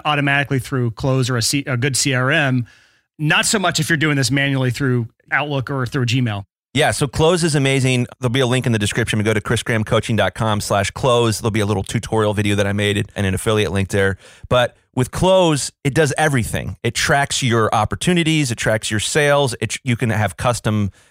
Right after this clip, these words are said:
Speaker 2: fields where when you go to look at an email from somebody, you see all the conversations you've ever had from them in a timeline, all the phone calls, all the text messages, all the notes that you have. You've got links on the side, and this is one of the cool things we did for you, Anthony,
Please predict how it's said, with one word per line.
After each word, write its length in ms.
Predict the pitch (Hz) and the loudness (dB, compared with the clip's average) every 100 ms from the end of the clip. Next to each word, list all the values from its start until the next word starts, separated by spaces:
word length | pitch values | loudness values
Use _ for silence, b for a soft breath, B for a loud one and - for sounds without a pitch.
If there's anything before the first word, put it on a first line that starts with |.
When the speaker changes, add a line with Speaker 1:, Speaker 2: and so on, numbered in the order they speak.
| b | b
Speaker 2:
fields 520 | - 180 180 170 - | -2 2 4 2 0
where 200 | 127 117 | 0 0
when 260 | 117 131 123 | 0 0 2
you 160 | 143 | 2
go 180 | 156 165 | 4 4
to 80 | 135 | 4
look 220 | 127 139 | 2 0
at 60 | 117 | 0
an 120 | 113 | 0
email 320 | 123 131 117 | 0 0 0
from 180 | - 104 | 0 -2
somebody, 460 | - 101 98 98 92 b b | 0 0 2 0 -4 b b
you 200 | 113 143 | 2 2
see 300 | 139 143 123 - | 2 0 0 2
all 360 | 151 147 151 156 | 4 6 6 4
the 80 | 156 | 0
conversations 880 | - 143 139 135 139 135 139 127 113 | 0 0 0 0 0 0 0 0 0
you've 160 | 107 107 | 0 0
ever 240 | 113 127 | 0 2
had 280 | 117 113 107 | 2 0 0
from 160 | 110 | -2
them 180 | 101 104 - | 0 0 0
in 140 | 127 | -2
a 60 | 143 | -2
timeline, 640 | - 117 107 104 104 104 - | -2 -2 0 0 0 0 0
all 140 | 104 | -2
the 80 | 98 | -2
phone 360 | - 170 170 160 | -2 0 2 2
calls, 420 | 160 151 147 - B B B | 2 4 2 -2 B B B
all 100 | 101 | -4
the 80 | 104 | -2
text 280 | - - | -2 0
messages, 540 | 165 208 208 151 160 123 - | 2 2 0 0 0 0 -2
all 120 | 113 | 0
the 120 | 113 | 0
notes 400 | 117 185 240 - | 2 4 2 0
that 100 | 180 | -2
you 140 | 135 | 0
have. 340 | 123 120 117 110 b b | 2 2 2 -2 b b
You've 140 | 123 110 | -4 0
got 180 | 131 131 | 2 2
links 360 | 151 196 - | 2 2 0
on 80 | 160 | 0
the 80 | 135 | 0
side, 320 | - 143 147 | 2 2 4
and 80 | 139 | 2
this 120 | 147 | -2
is 120 | 127 | -2
one 80 | 127 | -2
of 80 | 107 | -2
the 40 | |
cool 180 | - 123 | -2 -2
things 260 | - 104 104 | -2 -2 -2
we 60 | |
did 160 | 98 98 | -2 -2
for 100 | 101 | 0
you, 140 | 113 | 0
Anthony, 380 | 104 104 98 | 0 -2 -2